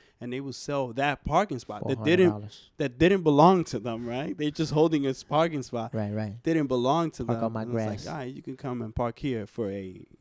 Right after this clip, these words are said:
Speaker 1: small
Speaker 2: Fee.
Speaker 1: fee of, uh, X,
Speaker 2: Two
Speaker 1: Y, and Z." You know what I mean?
Speaker 2: An hour.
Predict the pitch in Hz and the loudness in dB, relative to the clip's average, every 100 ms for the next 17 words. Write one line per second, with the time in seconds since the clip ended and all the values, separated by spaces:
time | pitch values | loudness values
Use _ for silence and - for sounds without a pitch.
0 | _ - - 147 147 127 - 160 135 117 | _ -18 -10 -2 0 0 0 2 4 2
1 | 107 104 107 95 90 - _ _ - 139 | 0 0 -2 -2 -6 -12 _ _ -2 -2
2 | 98 120 120 120 107 _ 151 175 196 202 | 0 -2 -2 -4 -8 _ 6 10 10 8
3 | 196 196 139 113 120 113 110 | 4 0 -4 -2 0 0 -2